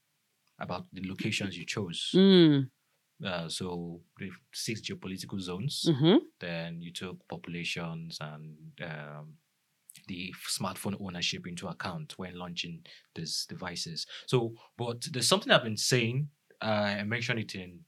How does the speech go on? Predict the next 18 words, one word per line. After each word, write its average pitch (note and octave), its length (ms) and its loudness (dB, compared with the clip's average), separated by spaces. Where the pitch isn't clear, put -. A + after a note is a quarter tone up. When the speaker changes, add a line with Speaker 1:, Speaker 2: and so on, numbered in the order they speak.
Speaker 1:
our F2+ 200 -2
last F2+ 280 -6
podcast, - 640 -6
and E2 340 -8
I - 40 -8
also F2+ 220 -10
mentioned F2+ 280 -8
it F2 120 -14
in E2 60 -10
my E2 80 -8
article. G2+ 520 -8
Even C#3+ 280 4
if B2+ 240 2
it's - 220 -8
available G#2 460 -4
in F#2+ 100 -6
my F2+ 140 -8
city, - 640 -4